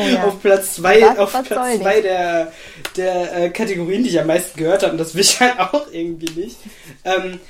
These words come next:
Speaker 2: deswegen, ich habe jetzt auf YouTube einen ganz coolen Kanal gefunden. Da gibt's ja nämlich auch Christmas Lo-Fi. <laughs> Also,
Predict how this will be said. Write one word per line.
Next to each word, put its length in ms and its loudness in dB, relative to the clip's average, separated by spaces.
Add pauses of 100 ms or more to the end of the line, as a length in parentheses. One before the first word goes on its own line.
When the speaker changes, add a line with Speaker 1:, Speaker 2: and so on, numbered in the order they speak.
(180)
Speaker 2:
deswegen, 360 0
ich 120 -6
habe 140 -2
jetzt 100 -6
auf 140 -10
YouTube 280 -4
einen 80 -4
ganz 180 -6
coolen 180 -6
Kanal 300 -2
gefunden. 260 -4
Da 80 -4
gibt's 180 -6
ja 60 -2
nämlich 240 -2
auch 140 -14
Christmas 560 -6
Lo-Fi. 480 -6
<laughs> 100 -18
Also, 280 0